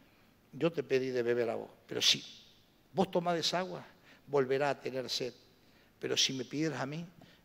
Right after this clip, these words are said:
yo te daré un agua que saltarán de ti como fuentes de agua viva." ¿Saben por qué? Jesús tenía los pies donde estaban los huesos de José,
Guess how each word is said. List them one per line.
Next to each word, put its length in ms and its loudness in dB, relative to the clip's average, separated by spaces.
yo 180 0
te 140 -4
daré 240 0
un 120 -4
agua 320 -6
que 120 2
saltarán 600 4
de 100 -4
ti 300 -8
como 240 -4
fuentes 520 -2
de 120 2
agua 200 0
viva." 300 -8
¿Saben 300 -6
por 140 -2
qué? 380 -4
Jesús 480 -4
tenía 280 -4
los 120 -4
pies 240 -4
donde 340 -4
estaban 400 4
los 160 -6
huesos 400 2
de 60 -6
José, 480 -4